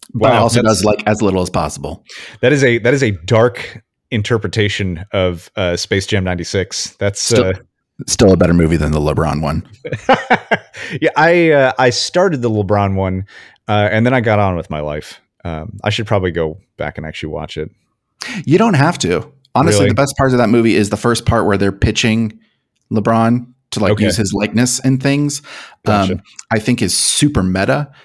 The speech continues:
Speaker 1: because that's kind of where the industry is heading.
Speaker 2: Yeah, i-, i-, it's interesting to me that, like, industry projects in general, I, I, I don't know what did it. I, I, like, I, I wanna make the argument that Deadpool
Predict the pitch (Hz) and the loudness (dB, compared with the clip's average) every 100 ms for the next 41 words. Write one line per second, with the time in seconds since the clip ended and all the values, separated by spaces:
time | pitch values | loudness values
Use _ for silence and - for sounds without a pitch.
0 | _ _ _ - 104 - 110 98 95 95 | _ _ _ -6 -4 -2 -2 0 0 0
1 | 95 - - - _ _ - 90 - - | -2 -6 -12 -16 _ _ -8 -6 -6 -12
2 | - - 101 98 92 - 95 92 95 - | -10 -6 -2 -2 -4 -6 -4 -2 -2 -2
3 | 95 95 107 87 - 87 98 147 - _ | -4 -2 -2 -2 -2 -2 0 -2 -4 _
4 | _ _ - - - 226 202 180 175 196 | _ _ -20 -16 -2 0 0 -8 -10 -12
5 | 403 196 190 214 294 269 262 226 190 170 | -12 -10 -2 -2 -2 -6 -4 -4 -2 0
6 | 151 135 - 127 110 - _ - 175 226 | 0 0 0 0 0 -6 _ -4 0 0
7 | - 175 - 147 135 123 - 110 101 117 | -2 -4 -2 -2 0 -4 -2 -2 0 0
8 | 113 101 131 139 135 147 - 165 175 151 | 0 2 2 2 2 2 2 0 0 -2
9 | 113 120 - 98 80 117 104 85 104 120 | 0 0 0 -6 0 2 2 0 2 0
10 | - - _ - 120 123 110 117 120 117 | 0 -10 _ -16 -6 -2 2 2 4 2
11 | 127 151 139 110 120 117 113 117 98 92 | 2 2 2 0 0 2 2 0 -2 -6
12 | 85 110 107 - 120 120 120 110 | 0 0 0 -4 -2 0 0 -2